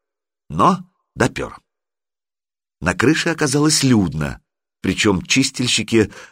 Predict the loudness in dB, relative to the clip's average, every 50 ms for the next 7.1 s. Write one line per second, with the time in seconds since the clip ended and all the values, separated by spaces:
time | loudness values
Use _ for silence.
0 | _ -6 -4 -2 -2 -2 0 0 0 0 0 0 4 4 4 6 6 4 4 2
1 | 0 -4 -6 -8 -8 _ _ _ -6 0 0 0 0 0 -2 0 2 2 2 2
2 | 2 4 4 4 4 4 0 -2 0 0 0 2 2 2 2 0 0 -2 -2 -2
3 | -4 -2 -2 -2 -2 0 0 2 2 2 2 2 0 0 -2 -4 -4 -2 -2 0
4 | 4 4 6 6 4 2 0 -4 -12 _ _ _ _ _ _ _ _ -10 -8 -4
5 | -2 -2 0 0 0 0 0 0 0 2 2 2 0 -2 -4 -4 -2 0 2 2
6 | 2 2 2 0 2 2 0 0 0 -4 -4 -4 -2 0 0 0 -2 -4 -8 -14
7 | _